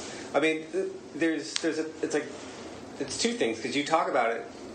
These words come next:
and I, I love the phrase because I feel like spirituality is work sometimes. Like, I get the part of letting, letting go, and that's really important, particularly with meditation. Like, if you're trying to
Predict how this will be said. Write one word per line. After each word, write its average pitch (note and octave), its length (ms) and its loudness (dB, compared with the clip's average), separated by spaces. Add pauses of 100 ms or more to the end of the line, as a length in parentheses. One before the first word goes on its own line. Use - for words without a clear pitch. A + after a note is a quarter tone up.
(240)
and B2 80 4
I, A#2 40 8
I A#2 280 2
love C#3 240 4
the B2 80 0
phrase C3+ 420 2
because G#2+ 680 0
I B2 100 6
feel C3+ 220 4
like G#2+ 140 2
spirituality G2+ 600 2
is F#2+ 180 -4
work F#2+ 440 -2
sometimes. F2+ 720 -4 (340)
Like, G#2+ 220 2
I - 100 4
get D3+ 260 4
the - 60 0
part C3 320 4
of A2 80 -4
letting, A2+ 380 2
letting A2 260 4
go, A2 180 4
and A2+ 80 2
that's F#2+ 160 -2
really G#2+ 200 2
important, G#2+ 520 -2
particularly A2+ 340 2
with G2 100 -4
meditation. A2 600 2
Like, A2 140 2
if G#2 100 -2
you're A2 120 0
trying D3+ 240 6
to G#2 80 2